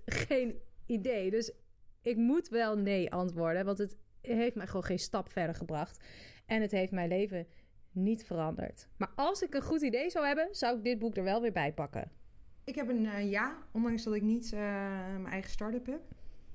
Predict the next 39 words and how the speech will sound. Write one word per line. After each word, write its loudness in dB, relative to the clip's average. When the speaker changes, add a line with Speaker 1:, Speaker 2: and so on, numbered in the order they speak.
Speaker 2:
Dit 0
boek 0
is 0
voor 0
mij 2
levensveranderend 0
geweest, 0
omdat -2
ik -10
altijd -2
dacht, -6
"Als -2
je 0
een 4
bedrijf 0
wil, 0
dan -6
kan -4
dat -4
gewoon. -4
En -6
zo 2
moeilijk 4
kan -6
het -4
niet -6
zijn." -2
En -10
ik -6
ben -4
echt -6
mezelf -4
tegengekomen -8
dat -8
het -8
helemaal -4
niet -6
zo -6
moe-, -6